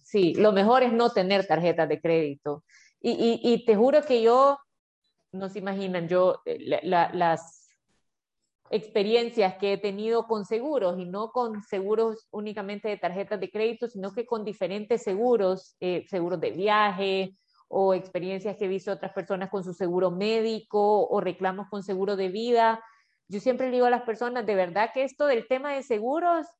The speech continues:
es un mal necesario, porque uno, ellos venden riesgo y uno compra cobertura,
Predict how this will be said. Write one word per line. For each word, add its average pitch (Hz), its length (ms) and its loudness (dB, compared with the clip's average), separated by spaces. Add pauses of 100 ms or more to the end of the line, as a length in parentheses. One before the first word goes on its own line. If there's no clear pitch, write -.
(420)
es 220 180 -4
un 262 180 -8
mal 269 220 -2
necesario, 226 1040 -4
porque 196 580 -2 (100)
uno, 277 520 -4 (420)
ellos 254 240 2
venden 262 360 -4 (100)
riesgo 302 540 -2
y 220 140 -6
uno 233 220 -6
compra 233 360 -6
cobertura, 277 760 -8